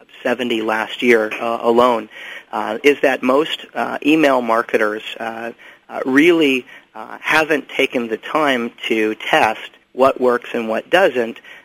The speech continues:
um, uh, when using the email channel, um, and specifically, you know, what subject lines will ultimately get the highest open rates,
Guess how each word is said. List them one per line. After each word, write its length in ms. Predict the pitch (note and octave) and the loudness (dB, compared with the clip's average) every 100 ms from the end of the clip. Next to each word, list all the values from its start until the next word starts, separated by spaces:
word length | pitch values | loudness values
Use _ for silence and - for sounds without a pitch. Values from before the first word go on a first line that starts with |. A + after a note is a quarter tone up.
| - | -6
um, 400 | A2+ A2 A2 A2+ - | -2 0 -2 -6 -10
uh, 160 | B2+ A#2+ | -6 -4
when 280 | - C3 C3 | 2 2 4
using 300 | E3 F3+ D3 | 2 2 0
the 180 | B2 A#2+ | -2 -4
email 260 | A2 G#2+ | -2 -2
channel, 480 | G#2 - A2 G#2+ G#2 - _ _ | -2 0 0 -2 -6 -10 _ _
um, 380 | A#2+ B2 A#2 A#2 - | -10 -8 -10 -14 -10
and 260 | B2+ A#2+ | -8 -8
specifically, 880 | - - C3+ F3+ - D3 - A#2+ A#2 A2 - - | -8 -2 2 2 2 -4 0 0 0 -4 -16 -20
you 80 | - | -12
know, 140 | A2+ | -6
what 260 | A#2 B2+ C3+ - | 2 2 2 0
subject 400 | C#3+ D3 C#3+ - | -2 0 -2 -2
lines 240 | A#2 A2+ - - | -8 -8 -14 -4
will 180 | B2 A#2+ | -2 0
ultimately 560 | B2+ B2 A#2+ B2 B2 | 0 0 -2 -6 -6
get 220 | A#2 A#2+ | -4 -4
the 60 | A#2+ | -4
highest 340 | A#2+ A2+ A2+ | -2 -2 0
open 280 | B2+ C3 A#2+ | 0 2 0
rates, 260 | A2 A2+ | -4 -10